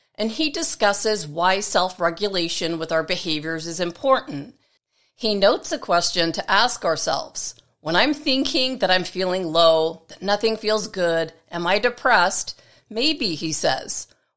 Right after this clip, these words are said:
Or maybe you've saturated the dopamine circuits and you're now in the pain part of things. What do you do, he says? You've got to stop. You need to replenish dopamine.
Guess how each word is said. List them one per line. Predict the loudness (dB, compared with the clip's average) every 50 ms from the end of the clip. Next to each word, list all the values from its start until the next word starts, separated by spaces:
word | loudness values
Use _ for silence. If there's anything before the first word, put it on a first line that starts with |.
| _ -2
Or | 2 2 2
maybe | 2 2 0 0 0 0 0 -2 -2 -4 -2 -4 -6 -8 _ _
you've | -14 -12 -8 -4 -2
saturated | -2 0 0 2 2 0 0 0 -4 -2 -2 -2 0 0 0 0 0
the | -4 -6
dopamine | -4 -2 0 0 0 0 -4 -6 -6 -4 -4 -4
circuits | -4 -4 -2 -4 -4 -4 -4 -4 -4 -4 -4 -6 -8 -8 _ _ _ _
and | -4 -2 -2 0
you're | -2 -2
now | -2 2 4 4 6 4 4
in | 2 0
the | -2
pain | -4 -6 -12 -6 -4 -2 0 0 -2 -2
part | 0 2 2 2 2 0
of | -4 -6
things. | -8 -12 -12 -12 -12 -12 -10 -10 -10 -12 _ _ _ _ _ _
What | -4 -4 -2
do | -2
you | -2 -4
do, | -4 -4 -6 -6 -6 -6
he | -6 -6 -4 -2
says? | 0 2 4 4 4 2 0 -4 -8 -10 _ _ -12
You've | -10 -10 -6
got | -2 0 0
to | 0 0
stop. | -2 -4 -4 -2 0 2 2 4 2 0 -2 -10 _ -20 _ -20 _ _ _ _ -8
You | -4 -4 -4
need | -2 -2 -2 0 0 0 -2 -2
to | -6 -4
replenish | -2 -2 -4 -4 -6 -2 0 2 2 2 2 0 -2 -2
dopamine. | 0 0 0 0 -4 -6 -6 -4 -4 -6 -8 -12